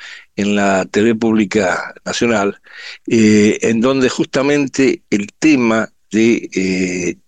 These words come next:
la ausencia del Estado es uno de los temas fundamentales. Yo quizás diría no solamente la ausencia, sino una ausencia activa, de manera que, eh, cuando ha habido intervenciones ha sido para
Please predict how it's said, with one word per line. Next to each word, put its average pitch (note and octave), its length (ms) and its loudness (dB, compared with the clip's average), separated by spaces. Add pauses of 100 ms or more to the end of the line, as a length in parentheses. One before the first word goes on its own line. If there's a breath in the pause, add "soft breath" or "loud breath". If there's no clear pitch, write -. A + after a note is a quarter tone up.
(160)
la G2+ 160 0
ausencia B2+ 680 2
del F#2+ 120 -2
Estado G#2+ 580 -2 (460 loud breath)
es G#2+ 320 -2
uno A2+ 160 0
de G#2 60 0
los G2 120 -2
temas A2+ 260 -2
fundamentales. F#2+ 1000 -4
Yo G#2+ 160 -4 (500)
quizás D3 360 -2
diría C3 280 2
no A#2+ 120 0
solamente B2 420 -2
la G#2+ 80 2
ausencia, A2+ 560 0 (380 loud breath)
sino A2+ 300 -2
una A#2+ 160 0
ausencia A2 540 0
activa, A#2 640 2 (460 loud breath)
de F#2+ 100 -4
manera G#2 400 0
que, A2 320 0 (300 loud breath)
eh, F#2+ 480 0 (140)
cuando A2 280 2
ha C#3+ 40 4
habido C#3+ 240 4
intervenciones A#2 760 0
ha G#2 60 2
sido A2+ 320 0 (160)
para F#2+ 300 -2